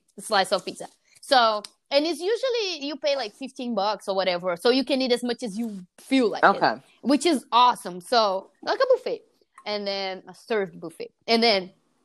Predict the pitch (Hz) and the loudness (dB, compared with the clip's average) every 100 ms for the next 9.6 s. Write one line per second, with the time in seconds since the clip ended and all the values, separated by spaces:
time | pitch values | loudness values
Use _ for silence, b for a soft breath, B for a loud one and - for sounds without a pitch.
0 | _ _ _ - 190 185 185 180 247 311 | _ _ _ -6 -2 0 0 -2 -4 -4
1 | 240 - 214 220 214 214 202 175 233 214 | -6 -12 -14 -10 -6 -6 -8 -10 -4 -2
2 | 190 262 214 190 208 226 190 _ _ - | -2 -2 -4 -6 -10 -10 -12 _ _ -20
3 | _ 277 277 285 - 254 240 - - 381 | _ -6 -6 -6 -4 -4 -4 -10 0 2
4 | 403 359 320 339 294 214 202 208 208 240 | 6 4 4 2 -2 -6 -10 -10 -10 -8
5 | 247 269 277 269 208 - _ _ - 302 | -4 -2 -2 -4 -6 -8 _ _ -4 0
6 | 339 359 262 233 214 214 220 262 294 277 | 0 -2 -6 -6 -6 -8 -6 -4 -2 -4
7 | - 277 330 254 370 339 359 320 277 240 | -6 -4 -2 -2 -4 -8 -12 -10 -10 -8
8 | 320 330 - 220 214 240 202 254 247 233 | -10 -10 -10 -10 -8 -6 -4 -4 -6 -10
9 | - 269 269 185 165 | -10 -8 -6 -6 -8